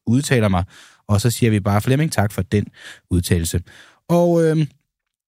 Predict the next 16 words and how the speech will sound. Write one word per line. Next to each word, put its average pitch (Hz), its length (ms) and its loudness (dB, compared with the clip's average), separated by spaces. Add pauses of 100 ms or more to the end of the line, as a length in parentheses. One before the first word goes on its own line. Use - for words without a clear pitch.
men 156 100 4
lad 175 60 4
os - 80 0
lige 190 80 0
starte 160 160 2
et 156 60 4
helt 165 140 2
andet 139 140 2
sted, 120 300 2
fordi, 139 680 0
øh, 123 300 2 (600)
er 147 80 2
det 147 280 2
øslede, 151 440 0 (100)
øh, 104 240 -2
penge, 156 340 2